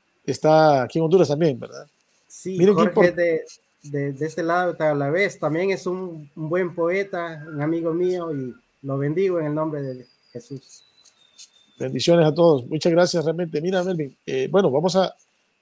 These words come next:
Speaker 1: ya nos estamos pasando el tiempo, pero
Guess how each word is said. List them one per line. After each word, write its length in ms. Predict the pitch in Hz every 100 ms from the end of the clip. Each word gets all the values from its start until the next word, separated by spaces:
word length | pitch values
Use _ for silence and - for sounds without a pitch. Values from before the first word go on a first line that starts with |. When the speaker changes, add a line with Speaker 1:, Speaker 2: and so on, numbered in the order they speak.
| _
Speaker 1:
ya 520 | 135 147 160 165 151
nos 380 | 170 151 139 -
estamos 380 | 131 156 165 147
pasando 340 | 143 160 165
el 100 | 165
tiempo, 400 | 196 175 147 202 233 - -
pero 420 | 160 175 220